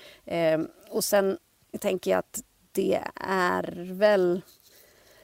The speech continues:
så att lagstiftning till sin natur ofta är släpande och att det därtill finns en lång väg kvar att gå för att lagstiftningen ska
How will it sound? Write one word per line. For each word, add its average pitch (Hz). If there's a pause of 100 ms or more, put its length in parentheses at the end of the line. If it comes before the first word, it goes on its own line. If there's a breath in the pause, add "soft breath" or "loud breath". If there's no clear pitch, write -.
(100)
så 160
att -
lagstiftning 185
till 190
sin 180
natur 196
ofta 196
är 254
släpande 160
och 165
att - (600 soft breath)
det 180
därtill 196
finns 233
en 185
lång 160
väg 160
kvar 170
att 165
gå 170
för 165
att -
lagstiftningen 175
ska 156